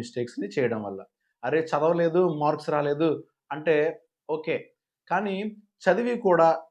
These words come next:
ఈ మిస్టేక్స్ వల్ల ఎందుకు మనం మార్క్స్ పోగొట్టుకోవడం? So ఈ మిస్టేక్స్ చాలా డేంజరస్. ఈ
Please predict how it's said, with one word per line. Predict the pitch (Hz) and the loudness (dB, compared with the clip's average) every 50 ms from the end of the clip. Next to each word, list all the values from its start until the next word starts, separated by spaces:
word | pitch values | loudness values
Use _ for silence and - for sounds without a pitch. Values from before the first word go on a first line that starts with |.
| - | -8
ఈ | 190 190 185 | -6 -4 -4
మిస్టేక్స్ | 185 180 - 202 190 196 - 185 | -4 0 0 0 0 0 0 0
వల్ల | 175 170 165 165 | 2 2 2 2
ఎందుకు | 165 160 165 170 180 170 | 2 -2 -4 -4 -4 -4
మనం | 165 160 156 151 151 | -2 -4 -4 -2 0
మార్క్స్ | 147 151 151 - - - | 0 -2 -2 -8 -6 -6
పోగొట్టుకోవడం? | 147 139 151 147 147 - 147 135 135 135 135 131 - _ _ _ _ _ _ | -4 -4 -4 -6 -4 -4 -4 -2 -2 -4 -6 -8 -14 _ _ _ _ _ _
So | - 165 170 180 165 - - | -4 -4 -4 -4 -4 -6 -6
ఈ | 135 131 135 | -4 -2 -2
మిస్టేక్స్ | 131 131 - 175 160 160 - - - 170 185 208 196 - - _ _ _ - | -2 -2 0 -2 -2 -2 -2 -8 -4 -2 0 0 -2 -4 -10 _ _ _ -6
చాలా | 139 131 135 147 165 196 208 - - _ _ _ _ _ _ _ 113 | -4 -4 -2 0 -2 -2 -2 -6 -12 _ _ _ _ _ _ _ -2
డేంజరస్. | 131 139 143 143 135 127 113 110 - - - - _ _ _ _ | -2 -2 0 0 -2 -4 -4 -6 -8 -12 -18 -20 _ _ _ _
ఈ | 139 | -10